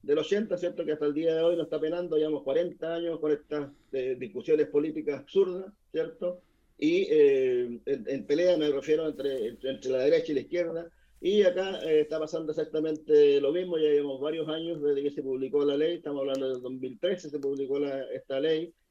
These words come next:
Y, eh, nosotros esperamos, ¿cierto?, que ya esto se corte el chacoteo, eh, se haga, ¿cierto?, una nueva ley, pero, eh, que esté clara la situación respecto a si se va a anular o se va a derogar,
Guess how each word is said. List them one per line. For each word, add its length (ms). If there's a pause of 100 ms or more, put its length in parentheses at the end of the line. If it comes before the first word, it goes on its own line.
(140)
Y, 240
eh, 600
nosotros 300
esperamos, 320
¿cierto?, 280
que 100
ya 80
esto 260
se 140
corte 300
el 100
chacoteo, 640 (280)
eh, 240
se 180
haga, 300
¿cierto?, 240
una 200
nueva 240
ley, 340 (260)
pero, 540
eh, 400 (220)
que 140
esté 360
clara 300
la 80
situación 540
respecto 440
a 20
si 140
se 160
va 160
a 160
anular 540
o 100
se 120
va 120
a 60
derogar, 580